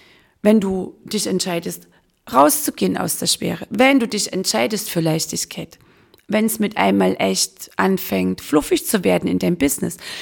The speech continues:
Jetzt noch mal ein unangenehmer Blick auf die Beziehung. Was bedeutet's denn für eure Beziehung, wenn auch einfach mal so eine Gedankenspielerei, angenommen, auch Beziehung geht leicht.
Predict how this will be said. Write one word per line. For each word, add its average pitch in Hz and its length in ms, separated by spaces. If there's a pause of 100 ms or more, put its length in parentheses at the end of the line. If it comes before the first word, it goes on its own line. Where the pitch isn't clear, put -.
(1120)
Jetzt 208 280
noch 196 120
mal 196 120
ein 190 80
unangenehmer 190 640
Blick 185 260
auf 170 180
die 175 100
Beziehung. 226 560
Was 190 160
bedeutet's 180 500
denn 175 160
für - 140
eure 180 300
Beziehung, 190 760 (760)
wenn 190 200
auch - 380 (960)
einfach 180 320
mal 165 160
so 170 120
eine 160 120
Gedankenspielerei, 170 1160
angenommen, 170 580
auch 180 160
Beziehung 240 520
geht - 240
leicht. 185 400